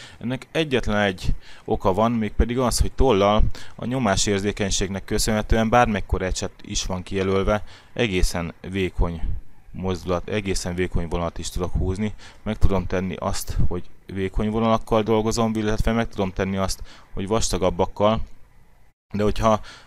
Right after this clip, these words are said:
mondjuk átmeneteset szeretnék, akkor az is kivitelezhető, hogy elindulok egy vékony vonal irányából, és folyamatos nyomással növelem az ecsetnek a méretét. Így.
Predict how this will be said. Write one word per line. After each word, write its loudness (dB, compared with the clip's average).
mondjuk -2
átmeneteset 0
szeretnék, -4
akkor -4
az -2
is -6
kivitelezhető, -4
hogy 0
elindulok 0
egy -6
vékony 0
vonal -2
irányából, 0
és -6
folyamatos 2
nyomással 4
növelem 2
az -6
ecsetnek -2
a -4
méretét. -6
Így. -14